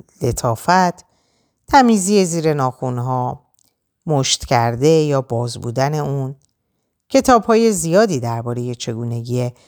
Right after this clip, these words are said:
حالت بدنی فرد نوشتن که می‌تونه در تعبیر و تفسیر اون چه که می‌بینیم به ما کمک کنه. اما بیشتر اون چه از دیگران دستگیرمون می‌شه شهودیه.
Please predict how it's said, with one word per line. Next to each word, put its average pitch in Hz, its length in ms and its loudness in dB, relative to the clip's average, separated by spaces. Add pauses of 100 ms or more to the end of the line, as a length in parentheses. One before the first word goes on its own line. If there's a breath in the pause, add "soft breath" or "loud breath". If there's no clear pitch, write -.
(140 soft breath)
حالت 147 420 0
بدنی 123 580 -4
فرد 127 440 -2
نوشتن 127 520 -4
که 147 260 0 (420 soft breath)
می‌تونه 233 420 2
در 139 200 -2
تعبیر 156 540 -2
و 233 60 4
تفسیر 131 640 -6
اون 127 360 -4
چه 196 140 -6
که - 140 -8
می‌بینیم 120 640 -2 (360 soft breath)
به 139 80 -8
ما 135 180 -4
کمک 147 520 -2
کنه. - 280 -10 (1400)
اما 269 220 6
بیشتر 214 400 2
اون 196 180 0
چه 202 120 -2
از 151 220 -2
دیگران 135 460 -4
دستگیرمون 123 640 -6
می‌شه 120 480 -2
شهودیه. 120 800 -4